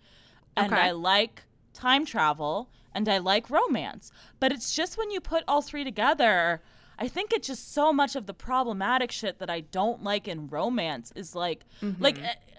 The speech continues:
Speaker 1: and I've said before, I can get on board with, like, assault threats and rape threats and, like, men holding women captive as long as you're not trying to sell it as a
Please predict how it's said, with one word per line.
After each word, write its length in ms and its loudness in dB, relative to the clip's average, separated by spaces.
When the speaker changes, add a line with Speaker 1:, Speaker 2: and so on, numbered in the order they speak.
Speaker 1:
and 120 2
I've 100 2
said 160 -2
before, 260 -2
I 140 4
can 200 -6
get 120 2
on 160 4
board 240 2
with, 180 -6
like, 320 0
assault 420 2
threats 420 -2
and 160 -8
rape 240 -2
threats 520 0
and, 180 -10
like, 220 -10
men 320 -2
holding 380 -2
women 220 -4
captive 360 -4
as 160 -4
long 140 -2
as 140 -6
you're 80 -4
not 320 0
trying 160 -6
to 80 -6
sell 240 -2
it 100 -4
as 140 -6
a 60 -10